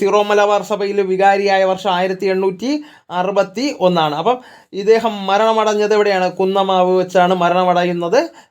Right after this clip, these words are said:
കുന്നമാവ് എന്ന് പറയുന്നത് എറണാകുളം ജില്ലയിൽ കൊച്ചിയിലാണ്. ചാവറ അച്ഛൻ്റെ ഭൗതികാവശിഷ്ടം സൂക്ഷിച്ചിരിക്കുന്നത് എവിടെയാണ്? സെന്റ് ജോസഫ് ആണ്, ഏ, പള്ളിയാണ്. സെന്റ് ജോസഫ് പ്രസ് എന്ന് പറയുന്ന പ്രസ്സും അദ്ദേഹം സ്ഥാപിച്ചിട്ടുണ്ട്. അപ്പൊ അദ്ദേഹത്തിൻ്റെ ഭൗതികാവശിഷ്ടം സൂക്ഷിച്ചിട്ടുള്ള എവിടെയാണ്?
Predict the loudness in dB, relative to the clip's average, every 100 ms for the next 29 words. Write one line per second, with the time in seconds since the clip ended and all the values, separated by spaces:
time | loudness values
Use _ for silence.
0 | _ -8 -4 -2 0 0 0 0 -2 0
1 | 0 2 0 -2 -4 -4 -4 -6 -4 0
2 | 2 4 2 0 -8 -20 -20 -20 _ _
3 | -2 0 2 0 -2 -4 -2 0 0 0
4 | -4 0 2 2 2 -2 0 0 -4 -4
5 | -4 -4 -6 -8 -8 -6 -4 0 0 2
6 | 2 2 0 -2 -2 -2 0 0 2 2
7 | 0 -2 -2 0 0 0 0 0 2 2
8 | -2 -4 -6 -4 -4 -2 -6 -8 -16 _
9 | -6 -2 -2 0 -2 -2 -4 -4 -2 0
10 | 2 2 2 0 -2 0 2 2 0 -2
11 | 0 0 -2 -10 -18 -6 -4 0 0 0
12 | -2 -2 -2 -4 -14 _ -12 -8 -6 -2
13 | 0 -2 -6 -4 -4 -2 -6 -8 -4 0
14 | 2 2 2 0 0